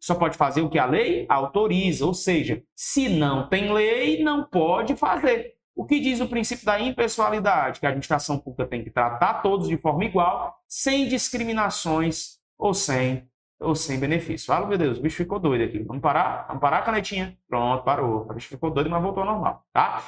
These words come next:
O que diz o princípio da moralidade administrativa? Falou de ética, falou de honestidade, falou de integridade, falou de caráter, falou de honestidade. Irmão, tudo é moralidade. É um princípio, inclusive, explícito da administração. Você tá comigo ou não?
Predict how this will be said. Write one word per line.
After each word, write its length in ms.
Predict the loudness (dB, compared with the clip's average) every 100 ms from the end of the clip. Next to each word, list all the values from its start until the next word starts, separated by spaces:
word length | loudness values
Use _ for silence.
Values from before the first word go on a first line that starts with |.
| -16 _
O 40 |
que 100 | 0
diz 160 | 0 0
o 80 | 0
princípio 300 | 0 0 2
da 120 | 2
moralidade 680 | 2 2 2 2 2 2 2
administrativa? 800 | -2 0 0 0 0 0 0 -6 -12
Falou 280 | -2 0 2
de 180 | 2 2
ética, 340 | 2 0 -2
falou 240 | 0 0 2
de 80 |
honestidade, 640 | 2 0 0 0 2 2 0
falou 180 | 0
de 80 | 0
integridade, 760 | 0 0 2 0 2 2 0 0
falou 160 | -2
de 100 | -2
caráter, 540 | 0 2 4 2 0 0
falou 220 | 0 2
de 80 | 0
honestidade. 640 | 0 -2 0 2 2 2
Irmão, 240 | 2 0
tudo 200 | 0 0
é 40 | 2
moralidade. 600 | 2 2 2 2 0 -2 _ _ -2
É 80 |
um 80 | 0
princípio, 420 | 2 0 0 -2
inclusive, 460 | 0 0 2 2 2
explícito 540 | 0 -2 -2 -2 0
da 60 | 0
administração. 500 | 0 0 0 -2 -6
Você 100 | -2
tá 100 | -2
comigo 340 | 2 0 2
ou 60 | 2
não? 300 | 2 -2 -6